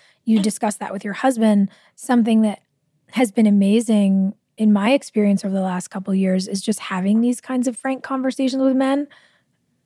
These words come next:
They're so shocked. They're like, "Wait, that's your experience every day?" And it's like, "Yeah." <laughs> Wh-, how are you,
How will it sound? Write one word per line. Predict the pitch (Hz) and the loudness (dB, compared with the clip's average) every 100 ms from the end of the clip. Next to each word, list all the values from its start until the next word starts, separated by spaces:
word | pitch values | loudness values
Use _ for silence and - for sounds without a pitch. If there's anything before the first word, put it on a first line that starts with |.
| _ _ - | _ _ -2
They're | 240 240 | 0 2
so | - 233 | 2 0
shocked. | - 196 208 185 - | 0 -4 -4 -4 -4
They're | 208 | 0
like, | 202 214 | 0 2
"Wait, | 214 - | 2 2
that's | 180 - | -10 -4
your | 240 | -2
experience | 240 - 226 220 220 214 - | -2 -4 0 4 4 2 -4
every | 196 165 208 | -12 -6 -6
day?" | 190 170 202 277 _ _ _ _ _ _ _ | -6 -10 -14 -16 _ _ _ _ _ _ _
And | - | -20
it's | - | -10
like, | 226 - _ _ _ _ _ _ _ _ | -10 -10 _ _ _ _ _ _ _ _
"Yeah." | - 220 - _ _ | -6 -6 -6 _ _
<laughs> | - _ _ _ _ _ _ - _ _ _ - | -20 _ _ _ _ _ _ -20 _ _ _ -8
Wh-, | 202 214 | -2 0
how | 240 220 | 2 4
are | |
you, | 240 | 4